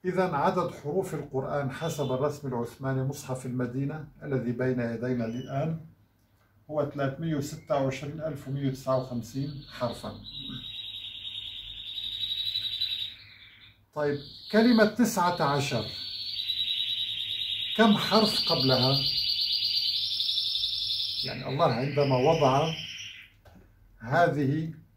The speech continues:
العبارة في القرآن. عندما وضع هذا العدد، هو مرة واحدة ذكر في القرآن. العدد تسعة عشر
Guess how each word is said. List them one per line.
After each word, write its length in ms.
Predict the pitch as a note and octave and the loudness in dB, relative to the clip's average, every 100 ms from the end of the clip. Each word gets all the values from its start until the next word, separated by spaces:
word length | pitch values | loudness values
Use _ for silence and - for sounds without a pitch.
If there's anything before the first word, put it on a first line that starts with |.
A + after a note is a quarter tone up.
| _ _ _ - | _ _ _ -8
العبارة 540 | D3+ B2 A#2 C3 C#3 B2+ | -4 -2 0 2 2 2
في 120 | - | -2
القرآن. 520 | G#2+ - A2 G#2 G#2 - | -10 -8 -8 -8 -10 -12
عندما 300 | B2 A#2+ A#2+ | -8 -4 0
وضع 640 | A#2+ C#3+ D3 A#2+ A#2 A2 C3+ | 4 4 4 2 2 2 2
هذا 180 | A#2 A2+ | 2 0
العدد، 420 | G#2+ B2 D#3 D#3+ | 0 0 0 0
هو 220 | F#3 G3 | 4 6
مرة 240 | G3+ F#3+ F3 | 6 6 6
واحدة 360 | F3+ C3+ B2+ | 4 4 2
ذكر 320 | B2+ B2 B2 | 2 0 -2
في 100 | - | -2
القرآن. 400 | A2 - - - - - - - - - - - - - | -6 -6 -4 -4 -6 -6 -6 -6 -8 -10 -16 -18 -14 -4
العدد 540 | B2+ A2+ E3 E3 C3 - | 0 4 4 4 0 -2
تسعة 460 | G3 - C3+ B2+ C#3+ | -4 -2 -2 0 0
عشر 480 | B2+ C#3+ D3+ F3 | 0 0 0 -4